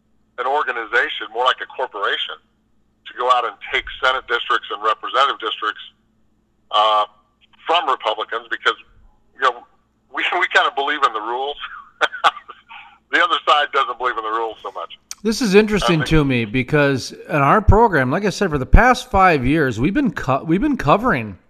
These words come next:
Speaker 2: this rise, and like, we, we call it the cult of environmentalism because
Speaker 1: Uh-huh.
Speaker 2: well, the average environmentalist, okay, I don't know how old you are, but, um, when I was a kid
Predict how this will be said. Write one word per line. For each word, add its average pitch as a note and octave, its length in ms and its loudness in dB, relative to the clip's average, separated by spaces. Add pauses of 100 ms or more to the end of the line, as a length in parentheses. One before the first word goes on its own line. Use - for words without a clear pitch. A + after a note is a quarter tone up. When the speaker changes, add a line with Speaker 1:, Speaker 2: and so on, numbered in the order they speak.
(140)
Speaker 2:
this C#3 340 0 (180)
rise, A#2 960 0
and C#3 260 -2 (500)
like, E3 320 -2
we, F3+ 200 2
we F3+ 180 6
call A#3+ 200 8
it D3+ 60 4
the C#3+ 60 0
cult D#3+ 420 6
of - 320 -4
environmentalism A#2+ 920 0
because A#2+ 580 -2 (100)
Speaker 1:
Uh-huh. B2 240 4 (680)
Speaker 2:
well, A#3 160 10
the G3+ 160 8
average A#3+ 320 8
environmentalist, D3+ 960 2
okay, D3 280 0
I D#3 120 4
don't G3 140 4
know E3+ 80 6
how D#3+ 120 8
old D#3 240 4
you C3+ 140 4
are, B2 260 4
but, A#2+ 440 -2
um, B2+ 340 2
when C3+ 120 -2
I E3 100 2
was G3 160 2
a C#3+ 40 -2
kid B2+ 480 0